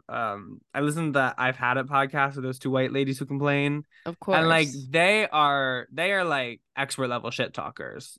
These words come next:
Speaker 1: And
Speaker 2: Yeah.
Speaker 1: that is what I'm looking for. Like, that's the level I'm looking to do things at.
Speaker 2: Mm-hmm,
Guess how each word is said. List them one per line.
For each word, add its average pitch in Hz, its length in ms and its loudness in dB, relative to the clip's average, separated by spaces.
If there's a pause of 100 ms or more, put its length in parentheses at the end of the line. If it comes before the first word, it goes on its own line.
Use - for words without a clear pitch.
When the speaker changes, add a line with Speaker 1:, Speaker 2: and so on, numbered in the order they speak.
Speaker 1:
And 139 160 4
Speaker 2:
Yeah. 143 140 2
Speaker 1:
that 180 320 6
is 175 120 -2
what 160 140 2
I'm 139 160 0
looking 131 260 -6
for. - 100 -16
Like, 147 160 0
that's 190 240 2
the 208 100 -4
level 151 340 2
I'm 120 160 0
looking 123 240 -4
to 120 80 -4
do 123 80 -2
things - 280 -10
at. 53 200 -8 (840)
Speaker 2:
Mm-hmm, 190 280 2